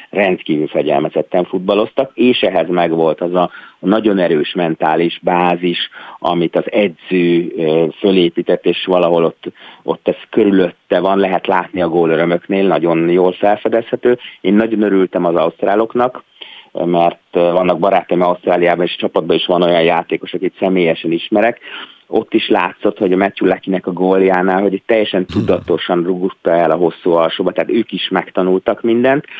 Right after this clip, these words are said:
Speaker 1: És most csúnya lesz, amit mondok, én, én nagyon szurkolok mindig Németország ellen a sportban, és látható volt, hogy ez, ö, ugye sokan a, a szivárványos karszalagra, a, a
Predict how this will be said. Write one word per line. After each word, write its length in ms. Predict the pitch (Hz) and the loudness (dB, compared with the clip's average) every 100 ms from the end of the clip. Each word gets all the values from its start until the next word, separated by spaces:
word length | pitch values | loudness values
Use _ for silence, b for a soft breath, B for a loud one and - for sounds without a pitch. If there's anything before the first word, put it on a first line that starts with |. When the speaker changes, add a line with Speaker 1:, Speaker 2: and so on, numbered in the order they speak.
| B B | B B
Speaker 1:
És 100 | - | -10
most 120 | - - | -8 0
csúnya 280 | 139 131 | 2 2
lesz, 140 | 101 101 | 2 -2
amit 200 | 95 87 | -2 -2
mondok, 280 | 92 98 98 | 0 -2 0
én, 280 | 101 98 95 B B B B | 0 0 0 B B B B
én 220 | - 95 | 0 2
nagyon 540 | 98 107 98 92 90 87 | 4 2 2 2 0 0
szurkolok 420 | - 95 98 85 | -2 0 0 -2
mindig 300 | 92 90 85 | -2 0 0
Németország 640 | 85 87 87 82 82 85 82 | 0 2 0 0 -2 0 0
ellen 300 | 87 85 78 | 2 0 0
a 60 | |
sportban, 640 | - - 87 95 101 123 139 B B B | -4 -2 0 2 0 0 -2 B B B
és 240 | - 95 - | -6 -4 -2
látható 760 | 104 110 110 - - 95 98 | 0 0 0 -4 -6 -2 0
volt, 240 | 90 95 98 | 2 2 0
hogy 120 | 110 | 0
ez, 120 | 98 98 - - | 0 -4 -14 -12
ö, 280 | - 73 87 | -6 -2 0
ugye 200 | 101 104 | 0 -2
sokan 420 | - 113 - 101 | -2 -4 -2 0
a, 360 | 95 90 90 87 | 0 0 0 0
a 480 | - 80 78 80 80 | -2 -2 0 0 -2
szivárványos 560 | - 120 107 95 90 82 | 0 0 2 0 0 -2
karszalagra, 880 | - 90 - 92 87 87 85 78 78 | -2 -2 -2 -2 0 0 0 0 -2
a, 80 | - B B | -6 B B
a 240 | - 92 | -4 -4